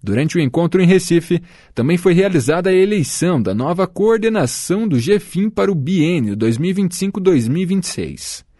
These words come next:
João Carlos Souza Marques, diretor adjunto do Tesouro Estadual do Paraná, passou a integrar a equipe de coordenação, em reconhecimento à sua dedicação e comprometimento com a evolução da gestão fiscal no Brasil.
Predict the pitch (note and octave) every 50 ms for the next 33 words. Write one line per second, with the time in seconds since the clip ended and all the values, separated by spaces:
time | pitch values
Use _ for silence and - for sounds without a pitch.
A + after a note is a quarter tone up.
0 | _ _ _ _ _ _ _ _ _ G2+ G#2+ B2 C3+ C3 A#2+ - D3 C#3+ D3 D3
1 | C#3+ A#2 - - C#3+ D#3 D3+ F#3 F#3+ E3+ D3+ D#3 D#3 - E3 D3 - - - _
2 | _ _ _ _ G#2 G2 F#2+ F#2+ - - D#3 D#3+ E3 C#3+ A#2 G#2 B2 E3 F#3 D3
3 | - A#2+ A2+ A#2+ - C#3 A#2 A2 D3 D#3+ E3 F3 F#3 G3+ G3 - G3+ F#3 E3 E3
4 | F3 F3 F3+ F3 D3+ - - F3+ G3 G3 E3+ D#3+ D#3+ D#3+ - _ _ _ _ -
5 | G#2+ - - E3+ F3+ G3 F#3 - F#3 C3+ A#2+ B2 - E3+ F3+ D#3+ A#2 A2+ A#2 A2+
6 | - E3+ E3+ F3+ F#3 D3 C#3+ D3+ - - F#3+ G3+ G3 F#3 G3+ G3 F#3+ D3+ - -
7 | - - F2 D2 - _ _ _ _ _ _ _ _ _ - - G2 G#2 A2+ C3
8 | B2+ - D3+ D#3 D3+ - B2 G#2 A2+ C#3+ C#3+ B2 - G#2+ - C3 B2+ C3 C3 C3
9 | D3+ D3 - C3 G#2+ - - C#3 C#3+ C#3+ - - D3+ D3+ C#3+ - D#3 D#3 E3 D3+
10 | - D3+ B2 A2+ A#2+ A#2 G2 - - G#2 - - B2 C#3+ F3 F3+ G3 G3 F#3 D3
11 | B2 - - - F#3+ G#3+ G#3 G3+ F#3 F3+ E3+ C3 - - F#3 F#3 - G3+ D3 -
12 | - - D#3+ F3+ G3 G3 F3+ F#3 F3+ E3 A#2+ G#2+ G2+ F#2 - - -